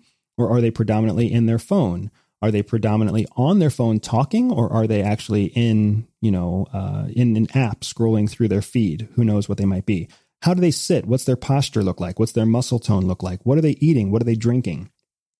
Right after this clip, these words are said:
All of this starts to give us a baseline of that person in that moment.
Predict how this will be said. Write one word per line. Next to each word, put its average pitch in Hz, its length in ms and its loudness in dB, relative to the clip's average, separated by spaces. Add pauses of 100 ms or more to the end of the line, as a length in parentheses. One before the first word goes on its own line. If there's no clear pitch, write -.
(340)
All 165 220 2
of 165 100 0
this 170 180 2
starts 135 300 -2
to 127 100 0
give 120 160 0
us 120 160 -2
a 110 60 0
baseline 160 720 2 (400)
of 113 180 0
that 123 240 0
person 117 560 0 (140)
in 135 260 4
that 107 240 0
moment. 98 720 -2